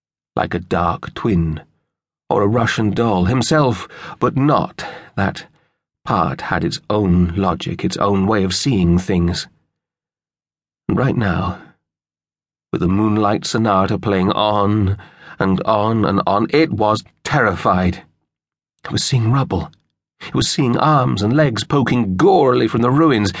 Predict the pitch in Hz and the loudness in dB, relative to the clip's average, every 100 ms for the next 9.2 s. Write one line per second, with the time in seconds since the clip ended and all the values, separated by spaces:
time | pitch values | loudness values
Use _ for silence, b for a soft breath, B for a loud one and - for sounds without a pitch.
0 | B B B - 156 170 175 156 120 98 | B B B -2 2 4 4 4 0 0
1 | 180 165 143 120 123 - - 165 165 127 | 2 4 4 2 0 -2 0 2 2 2
2 | 120 131 - 160 156 160 151 - 269 320 | 2 0 2 2 2 2 0 0 2 2
3 | - 190 185 - - - - _ _ B | 2 0 0 -2 -4 -6 -6 _ _ B
4 | B B 165 160 143 - - 120 - - | B B 2 4 2 0 0 -4 -2 2
5 | 165 165 107 90 B B B - 233 - | 4 4 2 -2 B B B -8 -4 -4
6 | - _ - 135 143 151 - B B B | -4 _ -2 0 2 0 -2 B B B
7 | 139 123 107 139 82 87 B B B B | 0 2 2 2 0 -2 B B B B
8 | B B - 139 110 110 131 131 101 92 | B B -6 -2 -2 0 0 2 2 0
9 | 87 | -2